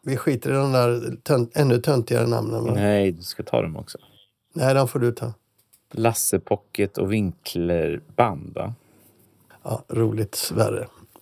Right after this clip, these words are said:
Speaker 1: Ja, det var en väldig massa förslag och det var väldigt många människor som hörde av sig, vilket jag tyckte var väldigt roligt.
Speaker 2: Jag har skrivit upp fem favoriter här.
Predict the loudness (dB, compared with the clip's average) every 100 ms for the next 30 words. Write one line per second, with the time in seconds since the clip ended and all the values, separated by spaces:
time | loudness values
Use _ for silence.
0 | -14 -2 0 4 6 6 2 -2 0 2
1 | 0 0 -2 -4 -2 0 2 0 0 0
2 | 2 -2 -4 0 0 2 -2 -2 -2 -2
3 | -2 -2 -4 -4 -4 -6 -8 _ _ _
4 | _ _ _ -6 0 2 2 0 -4 -4
5 | -2 -4 -4 -2 0 0 -6 -6 0 2
6 | 4 4 4 2 0 -6 -8 -20 -20 _
7 | _ _ _ 0 4 4 2 -2 -2 -6
8 | -2 -2 -2 -4 -2 -2 -4 -10 -8 -10